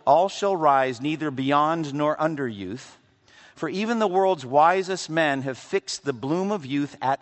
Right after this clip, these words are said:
about the age of thirty. And when this period has been passed, the man begins to decline toward the defective and duller periods of old age." So he's setting the age at thirty. Look, friends, all of that, all of it is speculation.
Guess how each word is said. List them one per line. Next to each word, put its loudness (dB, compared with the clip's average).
about -2
the -14
age -8
of -8
thirty. -8
And -4
when 0
this -6
period -2
has -2
been -8
passed, 0
the -8
man -2
begins -4
to -12
decline -4
toward -6
the -12
defective -6
and -8
duller -4
periods -8
of -14
old -6
age." -4
So -6
he's -10
setting -2
the -6
age -6
at -6
thirty. -6
Look, -6
friends, -4
all 2
of -4
that, -2
all 4
of -6
it -14
is -12
speculation. -14